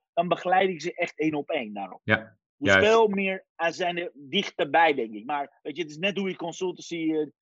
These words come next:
Speaker 1: ziet of coaching ziet. Sommigen zien consultancy als coaching, sommigen zien coaching als consultancy. Het is net, eh, net hoe je het ziet. En ik ben graag dichtbij, ik ben graag persoonlijk.
Speaker 2: Ja.
Speaker 1: Ik pak het project ook echt aan alsof het mijn project is.
Speaker 2: En je zegt, eh, één op één coaching dan. En is dat voornamelijk voor ondernemers?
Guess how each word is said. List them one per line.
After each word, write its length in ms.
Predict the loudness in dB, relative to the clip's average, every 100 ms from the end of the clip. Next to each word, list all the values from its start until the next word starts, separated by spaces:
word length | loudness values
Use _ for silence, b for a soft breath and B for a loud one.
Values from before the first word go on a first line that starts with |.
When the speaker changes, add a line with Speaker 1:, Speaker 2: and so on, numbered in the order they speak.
| _
Speaker 1:
ziet 320 | -12 -10 -6
of 120 | -6
coaching 440 | -2 -2 -2 -8 -10
ziet. 200 | -12 -4
Sommigen 420 | -4 -2 -6 -6 _ _
zien 160 | -6
consultancy 440 | -4 -6 -6 -4 -4
als 120 | 0
coaching, 380 | 2 2 2 -2
sommigen 280 | -2 -2 -6
zien 100 | 0
coaching 320 | 0 0 -4
als 100 | -8
consultancy. 540 | -8 -2 -2 -2 -6 -8 -8 _ _
Het 100 | -6
is 20 | 0
net, 280 | 2 4
eh, 120 | 2 2
net 160 | 2
hoe 100 | 6
je 40 | 6
het 80 | 6
ziet. 200 | 2 4
En 60 |
ik 160 | 2 2
ben 220 | 0 0
graag 360 | -2 2 2 2
dichtbij, 340 | -2 -2 0 0
ik 100 | -4
ben 100 | -4
graag 280 | -2 -2
persoonlijk. 500 | -4 -10 -8 -8 -12 -18 _
Speaker 2:
Ja. 180 | 0 2
Speaker 1:
Ik 60 |
pak 120 | -2
het 80 | -6
project 340 | -6 -2 -2 -2
ook 120 | -8
echt 180 | -6 -4
aan 160 | -4
alsof 220 | -6 -10
het 100 | -10
mijn 200 | -6 -6
project 340 | -6 -8 -10 -10
is. 120 | -20 -16 -2
Speaker 2:
En 100 | 2
je 60 |
zegt, 200 | 4 8
eh, 360 | 10 12 12 10
één 220 | 10 6
op 80 | 6
één 260 | 4 4
coaching 440 | 4 4 4 0 2
dan. 320 | 2 2 -4
En 640 | -4 0 0 -2 -4 -6
is 160 | -6 0
dat 160 | 0
voornamelijk 380 | 2 2 4 2
voor 100 | 0
ondernemers? 720 | 0 2 4 2 0 -10 -16